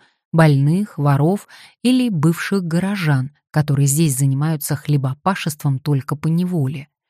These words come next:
количество старожилов, близость тюрьмы, личность окружного начальника и так далее.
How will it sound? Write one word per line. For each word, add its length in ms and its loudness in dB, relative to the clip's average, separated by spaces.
количество 640 2
старожилов, 920 -2
близость 600 2
тюрьмы, 560 0
личность 560 0
окружного 640 -2
начальника 800 -2
и 100 -2
так 320 -2
далее. 480 -2